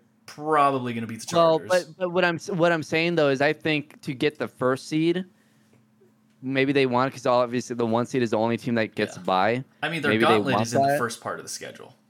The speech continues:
Speaker 2: Right.
Speaker 1: The
Speaker 2: So
Speaker 1: last
Speaker 2: that's what I'm
Speaker 1: six.
Speaker 2: saying, though. Eh, they're gonna have to end off the season hot, but, like, if they lose three games in the first half of their, or first eleven games of their season,
Speaker 1: Yeah.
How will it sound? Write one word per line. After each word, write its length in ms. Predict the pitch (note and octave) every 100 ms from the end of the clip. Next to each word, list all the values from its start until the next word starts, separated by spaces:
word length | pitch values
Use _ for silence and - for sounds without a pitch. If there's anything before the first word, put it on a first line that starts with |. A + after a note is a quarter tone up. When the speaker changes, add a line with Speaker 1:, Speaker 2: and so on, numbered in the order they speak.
| _ _ _ _ _ _ -
Speaker 2:
Right. 340 | A#2+ F2+ - _ _ _ _
Speaker 1:
The 20 |
Speaker 2:
So 100 | A#2+
Speaker 1:
last 140 | A2+ C3
Speaker 2:
that's 200 | D#3 D3
what 60 | C3
I'm 40 |
Speaker 1:
six. 140 | - D3+
Speaker 2:
saying, 140 | C#3+
though. 200 | A#2+ G#2+
Eh, 220 | A2 A2
they're 200 | A#2 B2+
gonna 200 | C3+ C#3
have 260 | B2 A#2+ A2+
to 220 | A#2+ A2 G#2+
end 180 | A#2
off 120 | A2 -
the 80 |
season 300 | G#2 A#2+ G#2
hot, 340 | G2 B2 B2 -
but, 160 | A#2
like, 220 | G#2+ A2+ B2
if 140 | A#2+
they 160 | C#3 D3
lose 580 | C#3 D3 C#3 A#2+ - - _ _ _ _
three 280 | B2+ D3+ C#3+
games 340 | C3 C3+ C3
in 100 | A#2
the 60 | A2+
first 260 | - B2 -
half 220 | A#2 -
of 40 |
their, 140 | A2+ G2 -
or 40 |
first 280 | - A#2 A2+
eleven 280 | A#2 A2+ A2+
games 220 | A2 A2+ G#2
of 60 |
their 140 | G2 F2+
season, 520 | - G#2 A#2 C3 D3+
Speaker 1:
Yeah. 80 | -